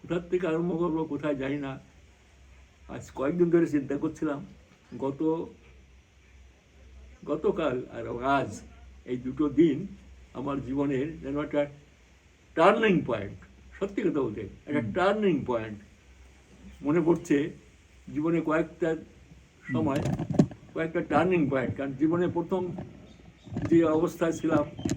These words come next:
Speaker 1: তার থেকে চলে গেলাম আর এক অবস্থায়, সেখান থেকে একটা টার্নিং পয়েন্ট আসলো, আবার লেখাপড়া শুরু হলো, আবার পড়াশোনা করতে করলাম,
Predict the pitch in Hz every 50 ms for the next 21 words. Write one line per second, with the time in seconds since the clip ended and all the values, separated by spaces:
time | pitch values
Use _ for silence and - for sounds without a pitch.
0 | - - - 143 - - 170 160 160 165 160 156 - - - - - 156 156 160
1 | 160 156 160 156 156 147 147 143 147 143 143 143 143 143 - - - - 143 147
2 | 151 - - - - - - - - - - - - - 170 185 190 175 185 175
3 | 180 175 170 175 160 - 156 147 156 175 190 185 175 160 147 170 165 165 160 151
4 | 147 135 127 147 147 147 147 - - - - - - - - - - - - -
5 | - - - 139 143 156 160 156 156 147 147 143 143 143 143 147 151 156 143 127
6 | - 135 131 139 135 139 139 139 135 131 127 127 139 147 139 135 135 131 131 139
7 | 139 139 143 127 131 135 131 - 131 117 139 131 127 127 131